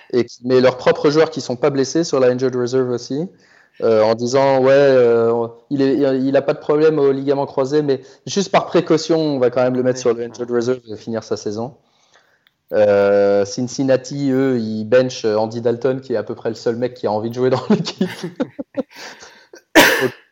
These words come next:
Speaker 1: C'est le jour de son anniversaire en plus aujourd'hui. Bon anniversaire Andy Dalton et,
Speaker 2: <laughs>
Speaker 1: et benché. Euh, et quant aux Jets, bah, du coup, ils ont réussi à trader personne, donc je sais pas, je sais pas ce qu'ils vont inventer, euh,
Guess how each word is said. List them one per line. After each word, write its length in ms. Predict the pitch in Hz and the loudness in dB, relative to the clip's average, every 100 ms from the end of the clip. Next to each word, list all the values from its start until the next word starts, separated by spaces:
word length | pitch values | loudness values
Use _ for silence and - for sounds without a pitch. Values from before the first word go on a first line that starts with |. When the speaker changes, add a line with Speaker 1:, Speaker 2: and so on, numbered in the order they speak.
| 104 117 | -12 -8
Speaker 1:
C'est 140 | - | -2
le 60 | 135 - | -2 -2
jour 180 | - 160 | 0 0
de 40 | |
son 140 | 165 147 | 2 2
anniversaire 440 | 139 135 131 139 | 4 2 2 2
en 80 | 117 | 0
plus 240 | 127 117 | -2 -8
aujourd'hui. 400 | 113 113 117 127 | -2 -2 -2 -4
Bon 180 | 117 117 | 0 0
anniversaire 420 | 123 120 110 127 | 2 -2 -2 -2
Andy 200 | 120 117 | -2 0
Dalton 520 | 113 110 123 123 120 107 | -2 0 2 0 0 -6
et, 180 | 107 104 180 | -6 -8 -16
Speaker 2:
<laughs> 160 | _ - | _ -14
Speaker 1:
et 80 | 104 | -12
benché. 440 | 101 - 107 - _ _ _ _ _ _ _ _ - | -12 -8 -8 -10 _ _ _ _ _ _ _ _ 0
Euh, 1040 | 110 107 107 101 101 101 101 101 98 98 | 2 2 2 0 0 0 0 0 -2 -2
et 140 | 107 | -4
quant 160 | 98 104 110 | -6 -6 -6
aux 100 | 101 | -2
Jets, 260 | 113 120 | 0 0
bah, 240 | 98 95 98 | -2 -2 -2
du 120 | 101 | -6
coup, 180 | - 123 | -8 -8
ils 140 | 107 | -6
ont 40 | 98 | -6
réussi 260 | 98 101 | -6 -6
à 40 | 101 | -6
trader 240 | 107 104 | -4 -4
personne, 320 | 95 - 120 | -6 -6 -8
donc 120 | 110 | -8
je 60 | - | -14
sais 60 | - | -8
pas, 120 | 101 | -10
je 60 | 104 | -10
sais 100 | - | -14
pas 120 | - 104 | -12 -12
ce 60 | |
qu'ils 120 | - 101 | -12 -12
vont 220 | 95 101 | -10 -6
inventer, 480 | 101 95 98 113 107 | -6 -6 -6 -4 -2
euh, 180 | 76 | -4